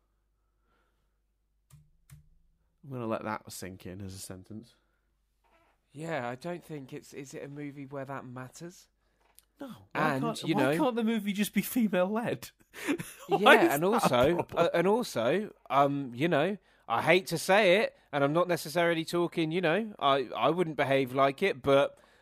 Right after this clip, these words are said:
Speaker 2: that pervy guy seems pretty relatable to most of the male community I know.
Speaker 1: Right.
Speaker 2: <laughs>
Speaker 1: And this,
Speaker 2: Like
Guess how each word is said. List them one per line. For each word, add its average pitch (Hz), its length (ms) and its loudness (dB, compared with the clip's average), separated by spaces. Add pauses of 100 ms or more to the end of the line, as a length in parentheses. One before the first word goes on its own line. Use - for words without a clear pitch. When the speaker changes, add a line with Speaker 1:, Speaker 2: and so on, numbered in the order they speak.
(140)
Speaker 2:
that 175 280 10
pervy 202 440 8
guy 208 300 10
seems 175 280 2
pretty 180 260 4
relatable 170 580 6
to 170 80 2
most 180 280 4
of 170 60 -2
the 147 80 2
male 151 260 4
community 156 560 0
I 170 160 2
know. 170 280 0 (840)
Speaker 1:
Right. 98 200 -16 (1120)
Speaker 2:
<laughs> - 200 -16
Speaker 1:
And 226 180 8
this, - 80 -10
Speaker 2:
Like 359 140 2